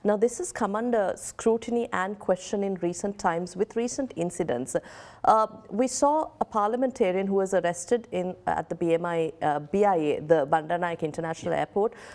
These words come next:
Speaker 1: for carrying gold with him, being released with a fine of seven point five million. And he was seen in Parliament yesterday, uh, during a vote to oust, um, the chairman of P U C S L. So I'd like to talk about, uh, we'll keep the independent commissions aside,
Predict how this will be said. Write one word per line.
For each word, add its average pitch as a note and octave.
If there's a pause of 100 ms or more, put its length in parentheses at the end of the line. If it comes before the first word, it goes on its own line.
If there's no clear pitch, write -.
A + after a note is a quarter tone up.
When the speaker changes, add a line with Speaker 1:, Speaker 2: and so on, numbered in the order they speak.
Speaker 1:
for -
carrying A3+
gold A3+
with F#3
him, E3 (320)
being A3
released F#3
with F#3+
a F#3+
fine E3
of A3+
seven E3+
point E3+
five D#3
million. - (360)
And G#3
he G3
was G3
seen G3
in F#3+
Parliament E3
yesterday, E3 (320)
uh, D#3+
during F3
a F3+
vote D#3+
to -
oust, D#3+ (600)
um, D#3+ (200)
the F3+
chairman G#3+
of G#3
P G3+
U F3+
C F3
S D3+
L. B2+ (280)
So -
I'd C4+
like E4
to G4+
talk G#3+
about, C#4+
uh, F3+
we'll B3+
keep E4
the C#4
independent B3
commissions A3
aside, F#3+